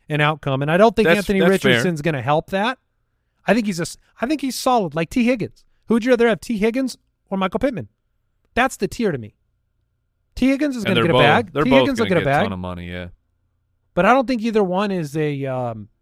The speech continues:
Speaker 1: necessarily the kind of, I don't know. He's not my prototypical number one. But that's,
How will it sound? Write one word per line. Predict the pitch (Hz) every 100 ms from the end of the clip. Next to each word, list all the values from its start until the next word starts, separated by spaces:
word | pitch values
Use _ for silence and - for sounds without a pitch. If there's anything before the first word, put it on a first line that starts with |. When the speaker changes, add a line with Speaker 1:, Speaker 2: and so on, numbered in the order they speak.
| _ _ _ _ _ _ _ _ _ _ _ _ _
Speaker 1:
necessarily | 156 170 - 143 - 156 151 143 135
the | 131
kind | 147 143
of, | 127 113 _ _ _ 151
I |
don't | 139
know. | 90 _ _ -
He's | 160
not | 190
my | 160
prototypical | 151 135 123 117 110
number | 110 101
one. | 95 92 _ _ _ _ _ _ _ _
But | 208
that's, | 285 -